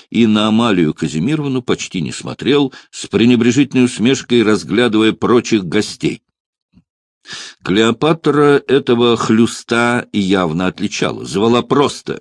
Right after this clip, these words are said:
Ипполитом и пару раз метнула в его сторону такой взгляд, что у Ираста Петровича тоскливо заныло сердце. Внезапно он встрепенулся. Некий гладкий господин с белым крестом на шее только что произнёс,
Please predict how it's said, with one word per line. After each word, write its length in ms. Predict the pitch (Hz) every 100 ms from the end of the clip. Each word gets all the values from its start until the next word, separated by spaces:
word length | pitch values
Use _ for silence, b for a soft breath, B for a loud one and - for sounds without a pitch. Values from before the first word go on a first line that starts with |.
| -
Ипполитом 880 | 107 - 87 78 73 - 131 196 - - - _ B B B
и 220 | 98 107
пару 320 | 104 104 101 92
раз 260 | 120 -
метнула 540 | 131 127 - 120 127 131
в 60 |
его 240 | 123 113 113
сторону 460 | - 127 131 127
такой 460 | 117 - 85 107 127
взгляд, 560 | 123 98 104 113 135
что 500 | - - 117 117 113
у 160 | - 104
Ираста 400 | 95 101 120 -
Петровича 500 | 104 85 113 120 117
тоскливо 540 | - 117 - 101 110
заныло 420 | 127 123 101 120 127
сердце. 640 | - 107 127 - - - b b _ _ _ -
Внезапно 880 | 95 104 113 - 117 143 - 139 143
он 240 | 120 143
встрепенулся. 920 | - - 123 120 98 123 165 - 76 - _ _ _ B B
Некий 480 | 82 110 160 160 147
гладкий 500 | 95 101 151 - 135
господин 580 | 117 - 113 104 147 139
с 80 | 127
белым 300 | 120 139 120
крестом 400 | 107 - 135 131
на 80 |
шее 360 | 110 147 151 120
только 440 | - 160 156 -
что 240 | 135 - 135
произнёс, 840 | - 120 123 95 101 170 175 -